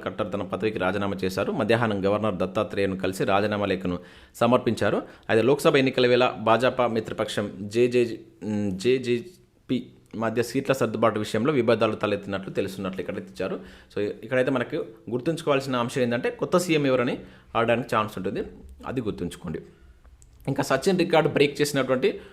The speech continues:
ముషీర్ అంటే ఇక్కడ చూడవచ్చు. So రంజీ ట్రోఫీ ఫైనల్లో సచిన్ చేసినటువంటి యంగెస్ట్ ప్లేయర్గా ముంబై బ్యాటర్ పంతొమ్మిదేళ్ల, ఆ, ముషీర్ ఖాన్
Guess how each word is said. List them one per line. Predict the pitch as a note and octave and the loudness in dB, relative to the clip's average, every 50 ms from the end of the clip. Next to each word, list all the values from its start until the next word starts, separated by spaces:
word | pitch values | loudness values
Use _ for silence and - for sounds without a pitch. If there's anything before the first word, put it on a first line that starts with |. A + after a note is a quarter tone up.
| - - - | -14 -6 -4
ముషీర్ | A#2 C3 - - F3+ D#3+ | -2 -2 2 4 6 6
అంటే | D3+ C3 A#2 B2 | 6 4 2 2
ఇక్కడ | - B2 G#2+ F#2 | 2 2 2 2
చూడవచ్చు. | F#2+ F2 E2+ - - D2 D2 - - - - - | 2 0 0 -2 -4 -8 -18 -20 -20 -20 -6 -2
So | A#2 | 2
రంజీ | A2+ A#2+ C3 C#3+ E3+ | 4 4 4 4 2
ట్రోఫీ | E3 D#3+ D#3+ D3+ D3+ D#3 | 2 2 2 2 2 2
ఫైనల్లో | D3 D3+ C#3+ C#3 C#3 C#3+ - C#3+ | 0 2 2 2 2 2 2 2
సచిన్ | - C3+ C3 - D#3 D#3 C#3+ C#3+ | 2 0 0 0 -2 -2 0 0
చేసినటువంటి | C#3 - C#3 C3 B2+ - C3 C3 B2+ C3 - - | 0 0 -2 -2 -2 0 -2 0 0 -2 -2 0
యంగెస్ట్ | A2 B2+ D#3 D3+ E3+ E3 - E3 | 0 2 2 2 2 2 0 -2
ప్లేయర్గా | E3 E3+ F3 D3+ C3+ B2+ - - - - - - - A#2 A#2 B2+ A#2 | -2 0 2 2 2 2 2 -2 -6 -12 -20 -18 -6 0 2 2 4
ముంబై | A2+ A#2 A#2+ C3 C#3 D3 C3+ - | 2 2 2 2 4 4 4 2
బ్యాటర్ | - B2+ B2+ B2 A#2 A#2+ G#2+ F#2+ - - - - - - _ - - B2+ | 2 2 2 4 4 2 0 0 -2 -10 -18 -20 -20 -20 _ -4 0 2
పంతొమ్మిదేళ్ల, | B2+ C#3 C3+ D3+ D3 C#3+ C3+ C#3 C#3 C3+ C3 F3 - - - - - _ _ _ - | 2 2 2 2 2 4 4 4 4 4 2 2 -2 -8 -18 -20 -20 _ _ _ -8
ఆ, | - G#2 A2 G#2+ G#2+ G#2 - - - - - | -2 2 4 4 4 4 2 -2 -10 -14 -8
ముషీర్ | D3 C#3 C3+ - - F#3 F3+ F3+ - - - - | -4 -4 -2 0 4 6 6 6 6 2 -2 2
ఖాన్ | C#3+ C3 B2 A2+ | 6 6 6 6